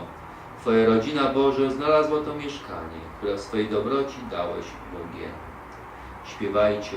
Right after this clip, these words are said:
Bogu, wszystkie ludy ziemi. Niech Pan będzie przez wszystkie dni błogosławiony,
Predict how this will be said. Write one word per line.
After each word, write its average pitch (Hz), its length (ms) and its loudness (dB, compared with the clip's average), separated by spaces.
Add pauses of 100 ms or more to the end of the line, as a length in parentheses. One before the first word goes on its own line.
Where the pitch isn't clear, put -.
(140)
Bogu, 123 320 -4 (180)
wszystkie - 500 -10
ludy 95 320 -6
ziemi. 78 340 -10 (1200)
Niech 123 140 2
Pan 131 160 0
będzie 135 420 4
przez 131 260 -2
wszystkie 135 400 -2
dni 143 240 0
błogosławiony, 131 1120 4